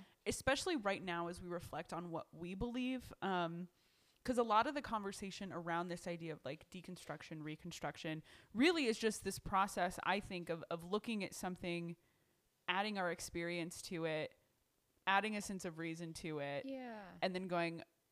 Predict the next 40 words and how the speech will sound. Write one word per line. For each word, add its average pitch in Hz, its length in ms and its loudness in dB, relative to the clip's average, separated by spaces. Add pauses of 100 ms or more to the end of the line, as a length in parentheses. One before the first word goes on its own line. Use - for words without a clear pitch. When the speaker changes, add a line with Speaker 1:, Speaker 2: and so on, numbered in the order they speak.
(140)
Speaker 1:
"Okay, 202 260 4
but 165 140 -2
wait, 160 180 -2
like, 165 100 -2
how 190 200 0
is 190 100 -6
this 185 180 -6
actually 156 520 -2
applied 151 360 -2
in 175 100 -4
my 214 140 -2
life?" 262 320 -2
Speaker 2:
Yeah. 254 300 -8 (360)
Speaker 1:
And 196 360 2
that's 240 240 0
really 330 280 2
what's 196 200 0
happening. 196 480 0
Like, 196 180 -4
you're 196 80 -2
looking 208 260 -2
at 156 60 -4
your 180 100 -4
lived 180 180 -6
experience 175 640 -4
and 175 140 -8
this 165 140 -8
thing 175 260 -8
that 170 100 -6
you 170 120 -8
believe 156 320 -8
and 160 100 -10
trying 156 200 -8
to 165 60 -12
figure 165 220 -8
out - 100 -8
how 170 80 -8
they 147 120 -8
go 151 160 -6
together. 196 500 -4